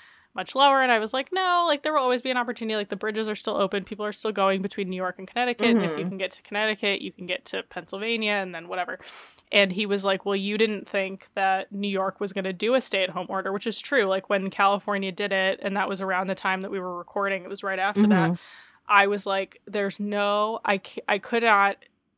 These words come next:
Speaker 1: conceptualize of how New York would do it." I thought it
Speaker 2: Yeah.
Speaker 1: would devolve into anarchy. That's truly what I believed. And now that
Speaker 2: <laughs>
Speaker 1: we've been living in this for six weeks or whatever, it actually makes me feel better about the state of the world because people are able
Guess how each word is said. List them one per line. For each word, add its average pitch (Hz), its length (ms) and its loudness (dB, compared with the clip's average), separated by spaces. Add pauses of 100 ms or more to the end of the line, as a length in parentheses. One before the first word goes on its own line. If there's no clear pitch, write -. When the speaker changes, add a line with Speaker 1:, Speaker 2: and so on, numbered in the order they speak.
(260)
Speaker 1:
conceptualize 196 1080 0
of 190 140 -10
how 190 360 0
New 190 160 -6
York 185 500 -6
would 190 140 -6
do 190 160 -6
it." - 200 -10 (520)
I 202 100 2
thought 196 160 6
it 156 80 6
Speaker 2:
Yeah. 156 60 2
Speaker 1:
would 196 120 0
devolve 190 600 2
into 185 640 -4
anarchy. - 580 -8 (100)
That's 202 200 -2
truly 208 260 0
what 196 120 0
I 202 60 -2
believed. 190 360 -6
And 202 140 -2
now 208 220 8
that 208 280 4
Speaker 2:
<laughs> 208 40 -8
Speaker 1:
we've 214 180 0
been 208 180 0
living 214 300 2
in 202 120 0
this 196 300 -2
for 190 380 -6 (460)
six - 340 0
weeks 370 240 0
or 226 40 0
whatever, 208 320 0
it 208 120 2
actually 214 360 4
makes 196 300 -2
me 196 100 -4
feel 190 560 -2 (600)
better 220 300 2
about 196 240 4
the 196 60 -8
state 196 220 0
of 190 80 -2
the 185 80 -4
world 190 240 0
because 196 240 -6
people 190 640 -2
are 202 240 -4
able 190 500 -2